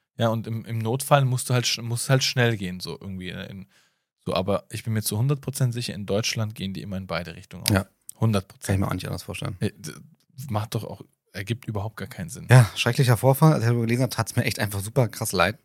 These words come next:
Speaker 2: Ja, für einen sowieso schon gezeichneten Mann, da sowas in, als letzte Ruhestätte und ich denk mir auch so, der wusste das ja eigentlich nicht, ne? Also der kann es, der wusste ja nicht, was jetzt passiert, ja, weiß ja niemand, aber dann fällt diese Tür ins Schloss und dann,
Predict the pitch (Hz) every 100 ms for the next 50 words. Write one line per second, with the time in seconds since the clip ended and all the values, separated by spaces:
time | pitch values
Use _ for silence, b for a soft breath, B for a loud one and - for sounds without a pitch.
0 | _ 92 98 - 110 104 104 104 113 123
1 | 127 120 120 b b b b b b _
2 | 107 - 127 135 139 110 104 135 135 -
3 | - 104 107 104 113 131 - 107 107 110
4 | - 117 - 107 110 107 120 - 98 101
5 | 92 92 92 - - 90 - _ _ _
6 | _ - 95 110 123 - - 82 85 98
7 | 127 101 95 90 - 120 - _ _ -
8 | 101 127 131 110 104 104 - 98 - 135
9 | 226 107 - 98 107 104 104 131 226 -
10 | - 95 92 117 110 95 - 151 - 151
11 | 151 120 113 117